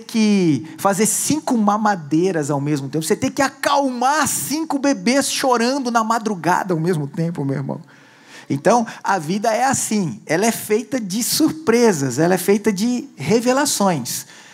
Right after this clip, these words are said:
Algumas revelações são boas, outras são assustadoras, são perturbadoras. Mas quando a gente lê o Salmo quarenta e seis,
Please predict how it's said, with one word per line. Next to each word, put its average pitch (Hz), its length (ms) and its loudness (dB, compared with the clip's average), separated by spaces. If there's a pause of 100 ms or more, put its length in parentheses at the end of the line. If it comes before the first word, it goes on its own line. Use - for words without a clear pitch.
(220)
Algumas 208 400 2
revelações 151 640 2
são 127 140 -4
boas, 180 600 2
outras 180 380 2
são 147 240 0
assustadoras, 147 1120 2 (180)
são 139 260 -2
perturbadoras. 151 1300 -2 (720)
Mas 190 140 2
quando 277 180 -2
a 240 40 2
gente 202 280 -2
lê 156 140 4
o 135 80 0
Salmo 120 320 -2
quarenta 113 380 0
e 92 40 -4
seis, - 640 -2